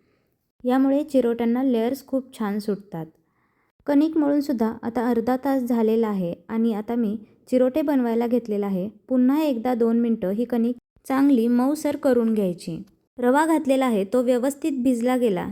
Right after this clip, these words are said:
की कणिक अगदी मऊसर तयार होते. तर बघा, अशा पद्धतीने याचे तीन भाग करून घ्यायचे आहेत. आपल्या चपातीच्या आकाराचे जे उंडे असतात त्या आकारातच हे तीन गोळे मी तयार करून घेतलेले आहेत. त्यातला एक गोळा बाजूला करून ठेवूया.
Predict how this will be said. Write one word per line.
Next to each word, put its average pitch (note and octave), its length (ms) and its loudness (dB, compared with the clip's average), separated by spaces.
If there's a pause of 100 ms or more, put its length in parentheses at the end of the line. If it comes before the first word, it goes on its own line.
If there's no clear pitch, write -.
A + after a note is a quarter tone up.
(160)
की B3+ 80 -2
कणिक B3+ 340 0
अगदी A#3 360 -2
मऊसर B3 480 0 (100)
तयार G#3+ 280 0
होते. E3+ 320 -4 (440)
तर C4+ 100 0
बघा, B3+ 300 0 (120)
अशा B3 200 -2
पद्धतीने C4 600 0
याचे A3 400 -2 (160)
तीन C#4+ 240 2
भाग B3+ 200 2
करून A#3 380 0
घ्यायचे F#3 320 -4
आहेत. E3+ 260 -4 (920)
आपल्या D4 220 2
चपातीच्या D4+ 480 0
आकाराचे C#4 400 0
जे C#4 100 2
उंडे B3+ 280 2
असतात A#3+ 300 -4 (120)
त्या B3+ 100 -2
आकारातच A#3 580 -4
हे C4+ 100 2
तीन C#4 300 2
गोळे A#3+ 240 2
मी C4+ 160 2
तयार G#3+ 260 -2
करून G#3+ 300 -2
घेतलेले G3+ 360 -2
आहेत. F3+ 200 -4 (400)
त्यातला B3 240 -2
एक C4 140 2
गोळा B3 320 2 (460)
बाजूला A3+ 400 0
करून B3+ 320 0
ठेवूया. A#3 400 0